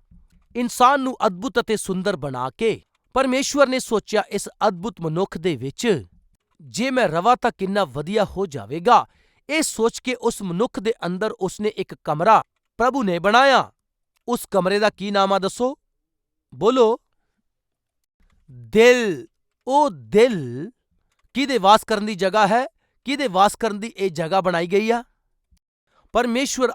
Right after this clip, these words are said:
ਆਪ ਇਹਦੇ ਵਿੱਚ ਵਾਸ ਕਰੇ। ਉਸ ਮਨ ਨੂੰ ਪਰਮੇਸ਼ਵਰ ਨੇ ਬਣਾਇਆ ਹੈ।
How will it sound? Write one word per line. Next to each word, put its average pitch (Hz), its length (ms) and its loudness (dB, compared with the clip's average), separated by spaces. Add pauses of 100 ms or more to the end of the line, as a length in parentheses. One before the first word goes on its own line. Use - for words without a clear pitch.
ਆਪ 208 340 8
ਇਹਦੇ 190 360 -2
ਵਿੱਚ 175 220 -6
ਵਾਸ 143 460 0
ਕਰੇ। 190 460 -6 (720)
ਉਸ 254 240 0
ਮਨ 202 280 4
ਨੂੰ 226 340 -2
ਪਰਮੇਸ਼ਵਰ 175 840 -2
ਨੇ 160 520 -2 (340)
ਬਣਾਇਆ 165 640 -2 (140)
ਹੈ। 160 260 -6